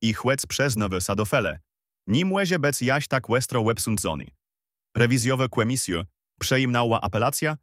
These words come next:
i zmniejszyła mój strefa łed dziewięćdziesiąt procent.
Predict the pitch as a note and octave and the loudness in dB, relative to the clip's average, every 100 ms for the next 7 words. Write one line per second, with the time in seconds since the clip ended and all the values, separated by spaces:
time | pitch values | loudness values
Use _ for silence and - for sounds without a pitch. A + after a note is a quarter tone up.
0 | _ - A#2 G2 B2+ D#3+ A#2+ A#2+ G2+ G#2+ | _ -2 0 2 0 0 0 0 0 -2
1 | - C3 - D#2+ - _ - A2 G2 A2 | 0 -2 0 -4 -8 _ 0 0 2 0
2 | A2+ C#3 C#3 A#2 C3+ C3+ - G2 - - | 0 0 0 -2 -2 -2 -2 -4 -4 -6
3 | - | -12